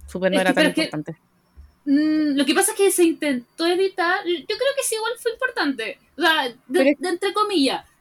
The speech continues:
Speaker 2: e-, era necesaria, pero lo que pasa es que, claro, se intentó editar y no, pues, no se pudo editar porque era necesaria, y claro, ya re-,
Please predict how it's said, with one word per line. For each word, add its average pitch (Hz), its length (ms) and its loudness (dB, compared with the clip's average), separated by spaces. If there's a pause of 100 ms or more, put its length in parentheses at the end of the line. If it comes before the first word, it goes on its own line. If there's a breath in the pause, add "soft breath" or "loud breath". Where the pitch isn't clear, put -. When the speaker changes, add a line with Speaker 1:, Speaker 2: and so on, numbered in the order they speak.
Speaker 2:
e-, 277 100 0
era 381 220 2 (120)
necesaria, 349 680 0 (160 soft breath)
pero 277 140 -2
lo 294 60 4
que 302 100 0
pasa 349 180 -2
es 392 60 -4
que, 381 80 -4
claro, 359 240 2
se 285 140 0
intentó 262 420 -2
editar 392 320 2 (100)
y 392 60 0
no, 392 140 0
pues, 339 120 -4
no 330 120 2
se 349 140 -6
pudo 403 280 -2
editar 381 260 -2
porque 359 220 -4
era 392 140 0
necesaria, 320 460 -4
y 233 40 -12
claro, 254 240 -2
ya 233 140 0
re-, 202 320 -6